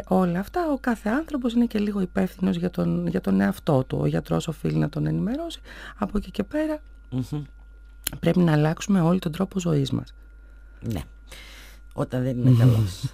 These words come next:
Speaker 2: Να βάλουμε το βάδισμα στη ζωή μας, τα κλασικά που ισχύουν,
Speaker 1: Ακριβώς.
Speaker 2: που ισχύουν
Speaker 1: Ε,
Speaker 2: παντού.
Speaker 1: για-, ακριβώς.
Speaker 2: Εγώ
Speaker 1: Για-
Speaker 2: θέλω να σας ρωτήσω το εξής. Ας πούμε ότι ένα άτομο δεν είναι παχύσαρκο, ε, διατρέφεται καλά, δεν έχει υψηλή χολυστερίνη,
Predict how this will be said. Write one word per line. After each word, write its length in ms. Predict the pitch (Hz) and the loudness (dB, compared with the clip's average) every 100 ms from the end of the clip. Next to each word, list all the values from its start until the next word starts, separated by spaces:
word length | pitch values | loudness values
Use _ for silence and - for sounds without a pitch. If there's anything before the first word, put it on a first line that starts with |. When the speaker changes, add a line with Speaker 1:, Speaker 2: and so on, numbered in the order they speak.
| - | -8
Speaker 2:
Να 180 | 123 127 | -4 0
βάλουμε 300 | 127 127 127 | 0 0 -4
το 120 | 104 | -2
βάδισμα 460 | 110 127 117 98 | -2 -2 -4 -6
στη 300 | 101 - - | -6 -10 -8
ζωή 140 | 120 214 | -4 -4
μας, 120 | 208 | -4
τα 80 | 175 | -4
κλασικά 460 | - 170 156 - 214 | 2 2 2 -4 -6
που 140 | 185 | -2
ισχύουν, 440 | 175 160 202 175 - | -2 0 2 4 4
Speaker 1:
Ακριβώς. 340 | 196 190 180 | 4 4 2
Speaker 2:
που 100 | - | 0
ισχύουν 500 | 151 - 160 170 170 | -2 -2 -2 0 0
Speaker 1:
Ε, 180 | 180 170 | 0 0
Speaker 2:
παντού. 220 | - 131 127 | 0 0 4
Speaker 1:
για-, 180 | 254 - | 4 4
ακριβώς. 640 | 208 - 190 - 151 - | 0 2 -2 0 0 0
Speaker 2:
Εγώ 180 | - 175 | 2 6
Speaker 1:
Για- 80 | 240 | 8
Speaker 2:
θέλω 140 | 247 262 | 8 6
να 80 | 240 | 4
σας 160 | 202 | 0
ρωτήσω 360 | 185 185 220 190 | 0 -2 -4 -4
το 60 | 180 | -4
εξής. 400 | 170 - 92 - | -4 -6 -8 -6
Ας 200 | - 156 | -4 -4
πούμε 280 | - 185 196 240 | -2 -2 -2 0
ότι 260 | 196 - 190 | 0 0 2
ένα 280 | 196 175 156 | 2 4 2
άτομο 480 | 165 202 226 240 - - - - - - | 0 -2 -2 -4 -8 -18 -20 -20 -20 -10
δεν 200 | 160 208 | 0 4
είναι 180 | 175 143 | 4 2
παχύσαρκο, 800 | 110 101 120 - - - 202 196 - - - - - - | 0 -6 -6 -2 -4 -2 -6 -6 -10 -10 -10 -10 -14 -4
ε, 360 | 147 147 139 | 0 2 2
διατρέφεται 680 | 135 143 - 139 143 135 117 | 2 0 2 0 0 -4 -6
καλά, 540 | - 82 104 151 190 170 | -4 -2 0 0 0 -2
δεν 180 | 156 156 | -2 0
έχει 260 | 139 - | -2 -2
υψηλή 1000 | 135 127 - 120 127 131 123 113 107 101 | -2 -2 -6 -4 0 0 0 -2 -6 -8
χολυστερίνη, 1040 | 104 131 104 - 90 95 151 170 202 202 | -6 -6 -6 -6 -6 -2 -2 0 0 -2